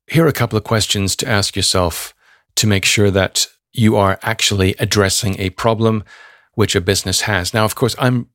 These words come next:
speaking from the point of view of B two B selling. What I do is I work with businesses. I, what I specifically do is I work with, um,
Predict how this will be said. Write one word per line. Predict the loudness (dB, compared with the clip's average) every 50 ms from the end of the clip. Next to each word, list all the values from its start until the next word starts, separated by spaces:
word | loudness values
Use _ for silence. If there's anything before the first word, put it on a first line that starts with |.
| _
speaking | -8 -6 -2 -2 -2 -2 -2 -4 -4 -4
from | -4 -4 -4
the | -4
point | -2 0 0 0 0 0 -2
of | -2
view | 0 2 4 4 2 2 0
of | 0 2 2 0 0 -4 0
B | 2 2 2 2
two | 0 -4 -4
B | -2 0 2 2 2 0 -2 -6 -8
selling. | -4 -2 0 2 2 2 0 -2 -2
What | -2 -4 -2 0
I | 2 2 2
do | 4 4 4 4 4
is | 4 2 2
I | 0 0
work | 2 2 0 0 0 -4
with | -10 -6 _
businesses. | 0 0 0 2 0 0 2 2 2 2 2
I, | 0 -2 -2 -4 _ _ _ _ _ _
what | -4 -4 -2
I | -2
specifically | -2 0 0 0 2 2 2 2 2 0 0 -2
do | 0 2 2 2
is | 2 2
I | 0 0
work | 2 2 0 0 0 0
with, | 0 0 0 0 -6 -16 -16 -16 -14 -14 -14 -14 -14 -14 -16 -16 -18 -20 -20 -20 -20 -20 _ -6
um, | -2 0 2 2 4 2 2 0 -2 -4 -6